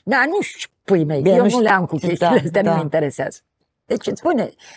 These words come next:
Speaker 1: nu mă lua ca, ca asistent de referință, că tatoiul le știe pe toate.
Speaker 2: Păi nu
Speaker 1: Deci
Speaker 2: sunteți în situația asta.
Speaker 1: Așa.
Speaker 2: Dar dați-mi rețeta asta. Deci în
Speaker 1: Nu,
Speaker 2: fiecare
Speaker 1: nu,
Speaker 2: zi
Speaker 1: e, e,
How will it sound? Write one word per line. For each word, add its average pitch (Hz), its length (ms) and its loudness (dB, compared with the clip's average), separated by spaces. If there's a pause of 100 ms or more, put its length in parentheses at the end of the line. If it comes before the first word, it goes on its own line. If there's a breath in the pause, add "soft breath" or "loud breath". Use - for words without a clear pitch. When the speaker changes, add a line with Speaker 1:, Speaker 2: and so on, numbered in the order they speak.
Speaker 1:
nu 220 260 0
mă 262 160 2
lua 180 400 4
ca, 139 160 0 (160)
ca 160 100 0
asistent 156 440 2
de 185 100 6
referință, 165 600 2
că 151 160 -8 (120)
tatoiul 196 440 4
le 131 80 2
știe 156 280 -4
pe - 140 -8
toate. 160 200 2
Speaker 2:
Păi 196 120 4
nu 247 100 4
Speaker 1:
Deci 302 100 2
Speaker 2:
sunteți 180 500 2
în 151 260 0
situația 143 460 -2
asta. 127 160 -4 (160 loud breath)
Speaker 1:
Așa. 220 100 -2
Speaker 2:
Dar 214 140 6
dați-mi 285 400 2
rețeta 294 480 2
asta. 180 200 0
Deci 180 180 -2
în 226 80 0
Speaker 1:
Nu, 220 80 0
Speaker 2:
fiecare 302 380 2
Speaker 1:
nu, 233 100 0
Speaker 2:
zi 233 180 2
Speaker 1:
e, - 60 6 (200)
e, 254 120 2